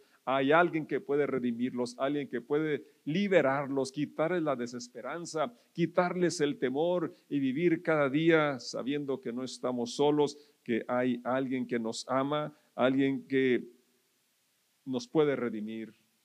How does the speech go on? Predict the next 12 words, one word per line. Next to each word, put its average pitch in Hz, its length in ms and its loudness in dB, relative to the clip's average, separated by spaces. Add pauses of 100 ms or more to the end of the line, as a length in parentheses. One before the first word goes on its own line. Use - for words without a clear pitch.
(100)
Y 120 140 -2
no 156 480 2
vivamos, 143 580 0
no 160 140 0
caminemos 180 540 0
como 160 200 -2
aquellos 170 320 -2
que - 140 -8
iban 165 300 0
a 156 180 0
Emaús, 156 640 0 (640)
tristes, 214 640 2